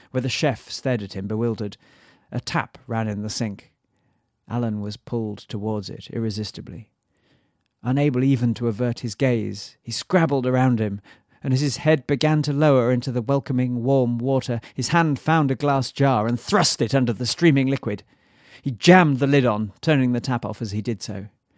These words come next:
The urge disappeared. Alan fell to the floor, panting. Whatever it was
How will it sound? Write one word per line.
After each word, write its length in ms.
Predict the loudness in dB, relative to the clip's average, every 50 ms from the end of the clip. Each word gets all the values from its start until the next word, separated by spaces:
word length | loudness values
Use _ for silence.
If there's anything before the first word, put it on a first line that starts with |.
| _ _ _ _ _ _ _ _ _ _ _ _ _ _ _ _
The 140 | -16 -10 -6
urge 600 | -4 -4 -2 -4 -4 -8 -12 -18 -20 -20 -20 _ _ _ _ _ _
disappeared. 640 | -12 -10 -10 -10 -12 -12 -12 -12 -12 -14 -16 -18 -20 _ _ _ _ _ _ _ _ _ _ _ _ _ _ _ _ _ _ _ _ _ _ _ _ -8
Alan 300 | -6 -4 -4 -4 -4 -4
fell 220 | -2 -2 -2 -2
to 100 | -4 -6
the 100 | -8 -8
floor, 300 | -8 -6 -6 -6 -6 -8
panting. 540 | -10 -8 -6 -6 -6 -8 -10 -12 -14 -14 -18 _ _ _ _ _ _ _ _ _ _ _ _ _ _ _ _ _ _ _ _ _ _ _ _ _ _ _ _ _ -14
Whatever 380 | -12 -6 -4 -4 -2 -2 -2
it 140 | -4 -4 -4
was 540 | -4 -4 -4 -4 -6 -8 -10 -12 -14 -18